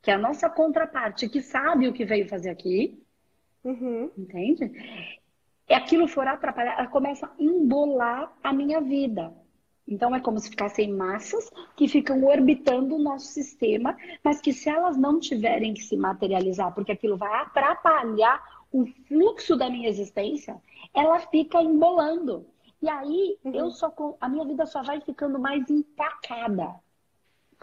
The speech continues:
Speaker 1: Eu fico presa nos muros que construí. Eu
Speaker 2: Uhum.
Speaker 1: fico pre-, entendeu? Eu criei tanta massa que eu tô presa.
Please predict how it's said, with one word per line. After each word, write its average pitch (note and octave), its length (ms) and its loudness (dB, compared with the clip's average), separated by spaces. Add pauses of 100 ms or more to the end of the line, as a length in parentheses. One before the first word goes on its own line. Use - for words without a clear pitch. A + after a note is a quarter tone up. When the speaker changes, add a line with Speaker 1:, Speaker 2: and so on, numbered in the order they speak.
(140)
Speaker 1:
Eu C4 100 6
fico C#4 280 2
presa D4 360 4
nos D#4 200 4
muros E4 320 4
que F4 100 -2
construí. E4 600 0 (760)
Eu A3 100 0
Speaker 2:
Uhum. C4+ 100 -2
Speaker 1:
fico A#3+ 320 -2
pre-, A#3 360 2
entendeu? A3+ 420 4
Eu A#4+ 40 6
criei D#4+ 260 6
tanta F4 360 2
massa B3+ 460 -6 (240)
que - 80 -2
eu D4+ 80 0
tô - 100 0
presa. E4 440 4